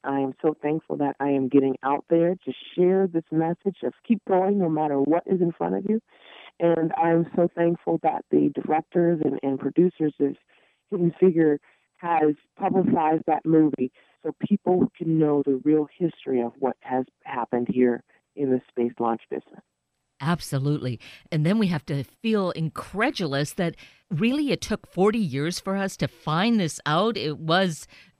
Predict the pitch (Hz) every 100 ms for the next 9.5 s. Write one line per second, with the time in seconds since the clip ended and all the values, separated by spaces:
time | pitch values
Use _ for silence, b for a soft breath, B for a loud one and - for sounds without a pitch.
0 | _ 196 175 202 196 208 147 220 254 220
1 | 185 - 220 233 403 370 156 143 147 -
2 | - - _ _ b b b - 180 -
3 | 170 160 - - 160 175 220 - 233 208
4 | - 202 190 208 226 - B B 220 233
5 | 240 - 196 214 247 190 175 233 277 294
6 | 294 - 277 - 226 214 196 - 208 208
7 | 202 185 190 202 202 190 180 185 208 -
8 | - 170 190 - 160 127 B B 185 165
9 | 170 151 170 151